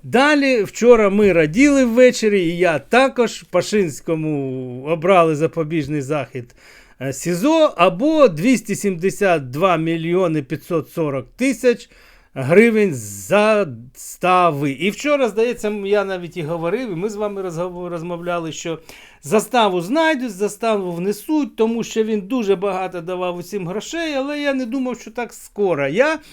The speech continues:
сподівався, що, ну, щоб хоча б два-три дні посидить. Ні! Ні! Ви випустили. І розчарування. Сьогодні, сьогодні так було, стільки всього розчарування, стільки всього.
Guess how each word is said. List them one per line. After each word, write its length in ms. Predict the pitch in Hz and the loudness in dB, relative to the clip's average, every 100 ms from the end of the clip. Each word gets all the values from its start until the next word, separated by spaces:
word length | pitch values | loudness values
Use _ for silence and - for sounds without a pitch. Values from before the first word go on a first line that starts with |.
| - | -20
сподівався, 640 | - - 214 240 269 262 226 | -8 -2 -2 2 2 2 -2
що, 120 | - | -4
ну, 160 | 226 - - | -6 -8 -16
щоб 320 | - 208 202 | -8 -4 -4
хоча 300 | - 202 - | -8 -16 -18
б 40 | 170 - | -20 -20
два-три 720 | 123 123 143 190 190 175 156 | -18 -10 -6 -6 -6 -8 -8
дні 280 | 127 123 143 | -8 -8 -8
посидить. 560 | - 120 - 113 107 117 | -8 -12 -12 -16 -16 -14
Ні! 600 | 190 247 311 320 208 - _ _ _ _ _ - | -10 -4 0 0 0 -4 _ _ _ _ _ -2
Ні! 460 | 240 349 392 339 185 139 110 110 123 | 0 2 6 6 6 -6 -16 -12 -4
Ви 200 | 202 339 | 2 4
випустили. 1000 | 269 147 120 170 311 233 196 - 160 143 139 - - | 4 -2 -4 0 0 0 -6 -6 -4 -4 -6 -16 -12
І 200 | 196 233 | -4 0
розчарування. 920 | 247 233 - 226 220 220 262 262 214 190 | 0 0 0 0 2 2 0 0 0 -2
Сьогодні, 360 | 185 214 214 190 180 180 180 - | -2 -2 -2 -6 -10 -14 -14 -2
сьогодні 380 | 202 220 202 | 0 0 -2
так 400 | 175 - 247 208 | -6 0 0 0
було, 260 | 180 202 190 | -2 -2 -2
стільки 480 | - - 233 180 202 | -4 -10 -10 -8 -12
всього 340 | 160 214 208 | -6 0 0
розчарування, 880 | 190 190 185 202 190 202 233 214 185 | 0 -4 -4 -4 -4 -2 0 -2 -4
стільки 340 | 180 220 196 202 | -8 -10 -8 -8
всього. 320 | - 196 | -4 -4